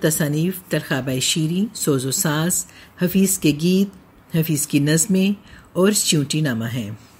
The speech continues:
आपकी किताब में हफीज़ जालंधरी पर नोट मौजूद है, उसे ज़रूर पढ़िए और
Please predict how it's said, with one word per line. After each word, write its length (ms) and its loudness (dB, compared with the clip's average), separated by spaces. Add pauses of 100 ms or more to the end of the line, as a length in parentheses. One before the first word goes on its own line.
(460)
आपकी 260 -4
किताब 460 -2
में 180 2
हफीज़ 300 -2
जालंधरी 580 0
पर 240 0 (500)
नोट 300 4
मौजूद 380 2
है, 160 2 (540)
उसे 180 8
ज़रूर 320 4
पढ़िए 520 2 (500)
और 360 0